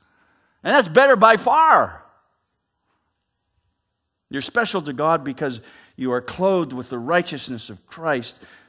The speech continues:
So if you are a believer in Jesus Christ, you are in Christ, and Christ is in you, and that kind of security lasts forever and ever and ever.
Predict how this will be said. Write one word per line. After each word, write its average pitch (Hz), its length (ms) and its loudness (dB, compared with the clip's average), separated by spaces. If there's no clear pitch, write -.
So 147 240 -12
if 214 240 0
you 190 200 -2
are 196 280 4
a 180 60 2
believer 170 520 -2
in 151 220 -6
Jesus 160 400 -6
Christ, 185 460 -4
you 202 280 -6
are 170 240 2
in 185 280 -6
Christ, 190 520 -4
and 165 180 -6
Christ 202 540 0
is 190 320 0
in 196 320 -2
you, 190 420 0
and 175 300 -2
that 208 500 2
kind 208 320 0
of 180 140 -6
security 214 720 -4
lasts 202 500 0
forever 214 840 2
and 226 160 -4
ever 208 520 2
and 208 140 -4
ever. 165 440 0